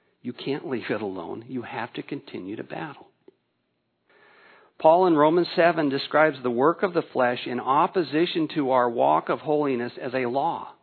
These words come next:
that continues to defy the law of God in us. Let's, we should be there. It's just the next door chapter, Romans seven. Let's read verses fourteen through twenty-three. "For we know that the law is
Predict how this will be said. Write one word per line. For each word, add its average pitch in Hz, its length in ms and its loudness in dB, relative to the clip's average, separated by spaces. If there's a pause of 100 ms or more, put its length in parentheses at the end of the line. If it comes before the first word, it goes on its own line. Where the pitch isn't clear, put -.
(280)
that 131 180 0
continues 180 600 2
to 139 80 -4
defy 151 540 0
the 143 120 0
law 139 320 4
of 120 140 -4
God 135 340 2
in 170 300 2
us. - 200 -8 (460)
Let's, 170 120 0 (640)
we 143 140 -10
should 165 180 0
be 117 120 -6
there. 123 260 -2 (140)
It's - 160 -10
just 139 180 -8
the 131 60 -6
next 120 300 -6
door 117 220 0
chapter, 131 460 -4
Romans 131 420 0
seven. 127 280 2
Let's 180 240 2
read 156 240 2
verses 143 320 -2 (100)
fourteen 143 480 -2
through 139 200 -6
twenty-three. 120 840 -6 (2250)
"For 147 140 2
we 170 180 6
know 190 200 6
that 185 140 2
the 135 60 2
law 143 280 6
is 190 80 0